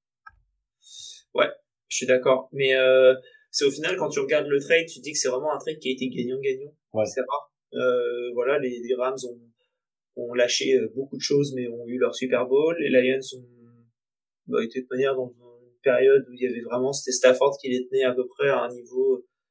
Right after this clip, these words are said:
Speaker 2: Ouais.
Speaker 1: huitième, neuvième pick à la draft, euh, si c'était un peu plus, euh, playoff occasionnel.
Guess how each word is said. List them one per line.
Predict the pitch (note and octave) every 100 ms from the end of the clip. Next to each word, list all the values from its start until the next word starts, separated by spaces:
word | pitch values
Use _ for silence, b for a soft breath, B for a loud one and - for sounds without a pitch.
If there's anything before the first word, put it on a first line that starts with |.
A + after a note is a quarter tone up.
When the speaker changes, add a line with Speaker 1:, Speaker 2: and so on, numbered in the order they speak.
| _ _
Speaker 2:
Ouais. | A2 - _ -
Speaker 1:
huitième, | - - C3+ C3
neuvième | B2+ B2+ B2+ B2+ B2+
pick | C3+ B2+
à | B2
la | A#2+ A#2
draft, | A#2+ C3+ - _ _ b b b _ _ _ B2+
euh, | A#2+ A#2 A2+ A2+
si | - -
c'était | - A#2
un |
peu | A2+ A#2
plus, | - B2+ - A#2
euh, | A#2 A#2
playoff | B2+ B2+ B2+
occasionnel. | B2+ A#2+ A#2+ A#2+ C3+ D3